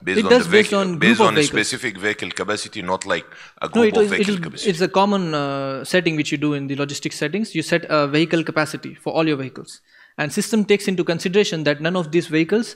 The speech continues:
Speaker 2: cross this capacity, uh, of
Speaker 1: Fine.
Speaker 2: weight.
Speaker 1: As, as a single vehicle, that's fine. That's understood. What I mean, if I have a thousand order
Speaker 2: Mm-hmm.
Speaker 1: and I have loaded eighty vehicles for this thousand order normally, then
Speaker 2: Yes.
Speaker 1: uh,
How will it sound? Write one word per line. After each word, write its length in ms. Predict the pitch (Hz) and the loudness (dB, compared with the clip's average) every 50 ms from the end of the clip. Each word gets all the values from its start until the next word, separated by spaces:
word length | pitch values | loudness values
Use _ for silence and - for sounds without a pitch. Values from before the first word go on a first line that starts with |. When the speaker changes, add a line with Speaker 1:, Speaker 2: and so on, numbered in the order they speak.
| - - - _ _ - | -20 -20 -20 _ _ 0
Speaker 2:
cross 260 | 180 196 202 - - | 2 2 2 2 0
this 220 | - 175 165 - | 0 0 0 0
capacity, 520 | - 156 147 147 139 - 135 - 131 127 - _ _ _ - | -2 -2 -2 -2 -4 -4 -8 -12 -14 -16 -16 _ _ _ -14
uh, 60 | 147 | -10
of 60 | 139 | -4
Speaker 1:
Fine. 200 | 139 - - 185 | 0 0 2 2
Speaker 2:
weight. 160 | 143 143 135 - | 2 0 -2 -2
Speaker 1:
As, 120 | 82 85 | -4 -10
as 220 | - - 87 87 87 | -8 -8 -8 -6 -6
a 60 | 90 | -6
single 380 | 87 - 110 104 101 92 95 82 | -6 -6 -8 -8 -6 -6 -8 -6
vehicle, 400 | 73 90 95 95 - 104 87 82 | -6 -6 -6 -6 -6 -10 -10 -8
that's 220 | 80 76 76 - | -8 -8 -8 -8
fine. 300 | - - 73 65 65 69 | -12 -12 -10 -12 -10 -10
That's 260 | 69 78 78 - - 76 | -10 -10 -10 -10 -12 -14
understood. 540 | 71 71 67 65 65 - - - 67 - - - _ _ _ - _ _ _ - | -14 -12 -12 -12 -12 -14 -14 -14 -16 -18 -18 -20 _ _ _ -20 _ _ _ -14
What 180 | 78 80 - | -10 -4 -2
I 120 | 90 85 87 | -2 -2 -4
mean, 360 | 90 92 90 76 69 71 - _ _ _ | -6 -10 -12 -12 -14 -16 -20 _ _ _
if 160 | - - - | -18 -12 -8
I 80 | 90 82 | -6 -4
have 160 | 87 90 85 | -2 -2 -4
a 60 | 87 - | -4 -6
thousand 420 | - - 92 101 101 87 87 78 - | -2 0 0 0 0 -2 -8 -12 -12
order 440 | - 73 71 65 64 85 - - - _ _ _ _ _ _ - | -12 -14 -14 -12 -10 -10 -10 -10 -12 _ _ _ _ _ _ -12
Speaker 2:
Mm-hmm. 180 | 156 143 156 165 156 | -10 -8 -8 -6 -4
Speaker 1:
and 280 | 76 76 76 73 69 - - | -4 -4 -4 -6 -10 -16 -14
I 100 | - 80 | -12 -8
have 220 | 82 85 85 78 80 | -4 -4 -4 -4 -4
loaded 360 | 87 95 92 - 107 107 - _ - - _ _ _ _ _ - | -6 -6 -6 -6 -8 -12 -14 _ -20 -20 _ _ _ _ _ -8
eighty 280 | 95 95 - - 85 | -8 -8 -6 -8 -12
vehicles 340 | 71 80 85 82 - 82 - | -10 -10 -10 -10 -10 -12 -12
for 160 | - - 71 | -12 -12 -12
this 180 | 71 78 73 - | -12 -10 -10 -8
thousand 340 | - 76 73 71 71 73 - | -6 -6 -8 -8 -10 -14 -14
order 320 | - 71 78 82 85 92 | -12 -10 -10 -8 -8 -10
normally, 480 | 82 87 95 98 80 65 65 64 60 - - _ _ _ _ _ _ _ _ _ _ _ | -10 -8 -6 -6 -6 -8 -10 -18 -20 -20 -20 _ _ _ _ _ _ _ _ _ _ _
then 280 | - - 85 92 101 127 | -6 -2 0 0 0 -2
Speaker 2:
Yes. 440 | 135 135 - - - - - - - _ _ _ _ _ _ - | -6 -10 -14 -16 -20 -20 -20 -20 -20 _ _ _ _ _ _ -4
Speaker 1:
uh, 140 | 80 80 | -4 -4